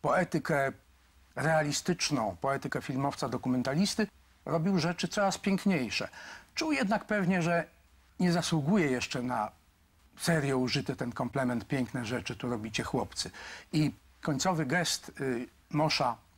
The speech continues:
Sztura, zwracającego kamerę na samego siebie,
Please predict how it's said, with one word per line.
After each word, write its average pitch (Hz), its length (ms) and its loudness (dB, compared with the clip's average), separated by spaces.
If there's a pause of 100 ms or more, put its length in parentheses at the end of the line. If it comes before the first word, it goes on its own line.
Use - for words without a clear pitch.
(160)
Sztura, 139 580 0
zwracającego 127 800 -2
kamerę 135 360 -2
na 123 120 -4
samego 123 360 -4
siebie, 190 320 2